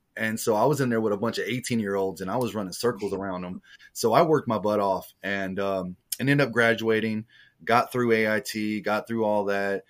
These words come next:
And I was in a unit in South Carolina. Two thousand seven comes around. So this is two thousand four, two thousand five,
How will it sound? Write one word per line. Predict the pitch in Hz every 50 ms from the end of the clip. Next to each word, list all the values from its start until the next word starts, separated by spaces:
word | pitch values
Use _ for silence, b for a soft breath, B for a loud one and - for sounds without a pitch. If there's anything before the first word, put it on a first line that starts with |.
| b b b b b b _
And | - 104 101 101 101 98
I | 98
was | 98 101 98
in | 107 104
a | 101
unit | 98 101 110 107 107
in | 101 92 90
South | - 107 95 95 -
Carolina. | - 101 98 98 98 98 98 98 95 95 95 92 - _ _ _ _
Two | - - 123
thousand | 117 - 120 110 110 107 - 104 98
seven | - - 127 123 123 117 117
comes | - - 120 113 104
around. | 117 - -
So | - 113
this | 107 131 135 -
is | 127 113 101 - -
two | - 135 123
thousand | 123 113 107 101 101 95 -
four, | - - 135 143 135 131 127 123 117 113 b b b b b b b _ _
two | - 123
thousand | 107 123 110 107 101 95 101 92 -
five, | - 123 117 113 110 107 107 104 104 101 98 -